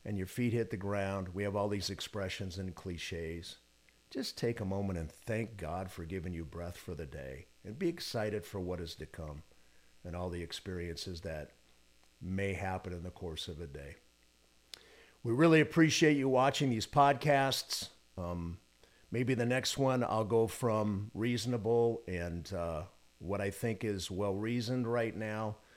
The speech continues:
and, uh, go to maybe rocking the boat and spitting a little fire. Because we live in times by which I think we're, we're tolerating way too much.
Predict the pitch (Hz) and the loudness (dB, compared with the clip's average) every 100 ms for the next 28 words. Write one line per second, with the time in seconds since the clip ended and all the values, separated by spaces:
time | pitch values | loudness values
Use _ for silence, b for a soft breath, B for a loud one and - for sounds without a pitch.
0 | B B B - 90 95 90 95 92 92 | B B B -6 -4 -2 -2 -2 -2 -2
1 | 90 90 - _ - 101 95 98 98 92 | -4 -6 -12 _ -4 -4 -2 -4 -4 -4
2 | 92 95 92 - 90 82 95 92 - - | -4 -2 -4 -4 -6 -4 -4 -4 -6 -6
3 | 104 87 92 87 80 - 82 71 - - | -6 -6 -6 -6 -6 -8 -8 -8 -12 -18
4 | b b b b b b b - 73 92 | b b b b b b b -8 -4 -4
5 | - - 104 101 98 95 90 95 110 113 | -4 -2 0 2 2 0 -2 -2 0 2
6 | 104 104 92 120 120 113 98 113 107 110 | 0 -2 0 0 0 -2 0 2 2 2
7 | 113 113 - - 92 - 107 101 101 104 | 2 0 -6 -6 -8 -4 -4 -4 -2 0
8 | 95 90 - - - - b b b _ | 0 -2 -8 -20 -20 -20 b b b _
9 | _ - 101 - 131 131 117 107 104 95 | _ -8 -6 2 4 4 4 2 2 -2
10 | 98 98 - 90 80 - - | -2 -4 -4 -6 -6 -10 -14